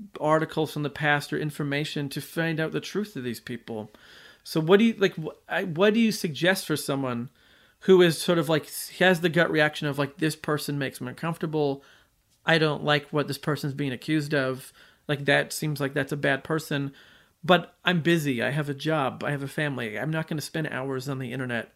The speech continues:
Or maybe everyone does now. <laughs> Maybe with the phones, they, they do have time. But, like, I don't expect everybody to do the homework that you do, you know?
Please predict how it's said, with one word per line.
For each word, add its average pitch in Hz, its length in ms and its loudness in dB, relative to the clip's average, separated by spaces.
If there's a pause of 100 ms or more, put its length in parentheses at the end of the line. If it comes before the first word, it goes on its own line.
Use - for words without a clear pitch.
(300)
Or 147 60 0
maybe 190 300 8
everyone 185 340 8
does 156 240 6
now. 117 260 -2
<laughs> 131 60 -2 (240)
Maybe 175 180 2
with 160 140 -2
the 151 80 -2
phones, 156 320 0
they, 147 100 0
they 151 140 0
do 165 140 2
have 156 140 0
time. 123 360 -2 (400)
But, 156 160 2
like, 143 340 2 (320)
I 185 140 8
don't 196 320 8
expect 170 460 -4
everybody 143 840 -2 (960)
to 170 160 2
do 151 320 0
the 143 140 2
homework 147 460 -2
that 143 100 -2
you 156 180 0
do, 127 420 -4
you 151 160 -4
know? 123 260 -4